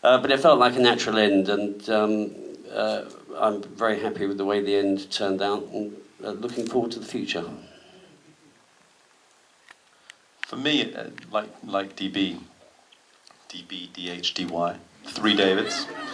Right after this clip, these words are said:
Speaker 2: Um, uh, <laughs> um, it's bittersweet. Um, you know, I, for me, it's been fourteen years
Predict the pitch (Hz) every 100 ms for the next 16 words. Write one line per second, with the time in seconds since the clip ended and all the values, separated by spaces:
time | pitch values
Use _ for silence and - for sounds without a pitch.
0 | - - - - 120 117 120 120 120 123
1 | - - 127 117 113 113 117 120 - -
2 | - - - - 113 - - - - -
3 | - - - 110 50 107 104 - - 226
4 | - - - _ - 117 - 120 - -
5 | 113 92 87 - _ _ - 92 90 90
6 | 90 92 - _ _ _ _ _ - -
7 | _ _ _ _ _ _ - - _ _
8 | _ 110 92 85 - 95 98 - - -
9 | - - 101 98 98 - 90 - 98 95
10 | 92 82 76 76